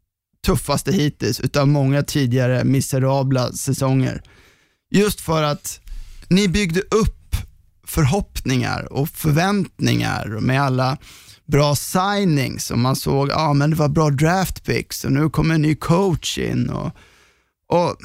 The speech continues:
jag sa det innan, det enda jag hade hoppats på var att vi i år i alla fall skulle spela meningsfulla matcher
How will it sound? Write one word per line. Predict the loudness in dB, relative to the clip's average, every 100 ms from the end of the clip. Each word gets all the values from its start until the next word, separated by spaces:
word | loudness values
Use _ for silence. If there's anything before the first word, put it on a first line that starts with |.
| -6 -6 -14 -14 -14 -14 -6
jag | -4
sa | 0 0
det | 2
innan, | 2 2 2
det | 0
enda | 2 2 0
jag | 0
hade | 0 2
hoppats | 2 0 -2 -2 -2
på | -4 -2 -2 0
var | 0 -2
att | -2
vi | 0 0 0
i | -2 0
år | 0 0 0 -2 -4
i |
alla | -4 -4 -4
fall | -4 -6 -6
skulle | -6 -4 -2
spela | -2 0 0 2
meningsfulla | 2 2 2 2 0 0 -4 -2 0 2 2
matcher | 0 -2 -4 -2 -2 -2